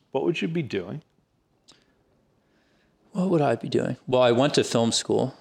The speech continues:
Speaker 1: Okay.
Speaker 2: And then I, I dropped out, but I, I was in the kind of, um,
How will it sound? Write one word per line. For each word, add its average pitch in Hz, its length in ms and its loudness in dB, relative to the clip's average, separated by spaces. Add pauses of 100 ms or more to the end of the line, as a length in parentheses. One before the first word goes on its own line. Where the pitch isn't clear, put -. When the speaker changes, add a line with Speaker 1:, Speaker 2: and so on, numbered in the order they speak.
(220)
Speaker 1:
Okay. 113 220 -2
Speaker 2:
And 113 220 0
then 104 120 2
I, 101 220 0 (260)
I 120 120 2
dropped 104 360 2
out, 104 300 0
but 110 100 0
I, 107 160 2 (100)
I 120 140 4
was 107 400 2
in 101 180 0
the 98 460 0
kind 104 220 -2
of, 98 440 0
um, 107 460 -2